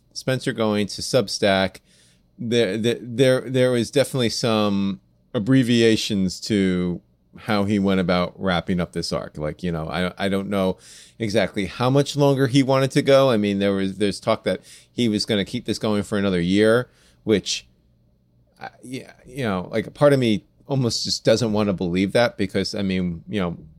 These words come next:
our biggest <laughs> complaint, certainly over the last year or so, has been, like, this thing has dragged on long enough in terms of the Kindred saga, the Kindred of it all, as we like to say. So it's like, you know, the idea of br-, dragging that out another year to me sounds like slow water torture, frankly.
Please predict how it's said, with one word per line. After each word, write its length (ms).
our 160
biggest 380
<laughs> 60
complaint, 440
certainly 420
over 140
the 80
last 280
year 220
or 60
so, 220
has 120
been, 220
like, 240
this 140
thing 160
has 100
dragged 280
on 200
long 200
enough 380
in 80
terms 320
of 160
the 80
Kindred 500
saga, 580
the 100
Kindred 340
of 140
it 100
all, 240
as 100
we 100
like 200
to 80
say. 320
So 180
it's 140
like, 260
you 120
know, 220
the 120
idea 280
of 280
br-, 140
dragging 400
that 160
out 180
another 220
year 560
to 140
me 160
sounds 340
like 440
slow 280
water 280
torture, 460
frankly. 460